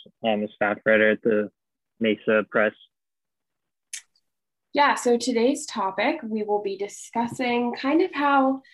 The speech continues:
Speaker 2: covid nineteen and the pandemic shifted perspective on higher education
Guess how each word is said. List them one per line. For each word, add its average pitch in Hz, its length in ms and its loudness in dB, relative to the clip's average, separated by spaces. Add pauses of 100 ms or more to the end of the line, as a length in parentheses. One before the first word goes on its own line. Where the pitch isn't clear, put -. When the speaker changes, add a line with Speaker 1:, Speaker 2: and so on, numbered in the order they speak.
(280)
Speaker 2:
covid 226 240 2
nineteen 214 460 0
and 202 100 0
the 190 60 -6
pandemic 190 680 -2 (400)
shifted 233 840 0
perspective 202 800 -2 (160)
on 190 400 -2
higher 196 420 -2
education 185 1000 -4